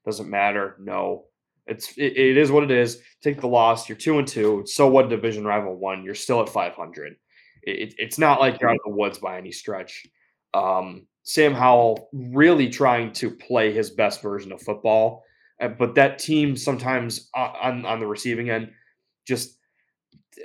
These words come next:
someone just needs to step up and be the number one,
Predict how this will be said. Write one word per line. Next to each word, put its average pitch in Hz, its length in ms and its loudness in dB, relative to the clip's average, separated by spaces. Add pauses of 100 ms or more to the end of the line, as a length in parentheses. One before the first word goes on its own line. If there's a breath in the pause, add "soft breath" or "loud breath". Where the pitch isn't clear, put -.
(100)
someone 175 560 0
just 117 260 -10
needs 135 340 -8
to 123 60 -12
step 120 380 -2
up 117 220 0
and 104 180 -10
be 110 140 -8
the 101 100 -8
number 90 260 -12
one, - 200 -18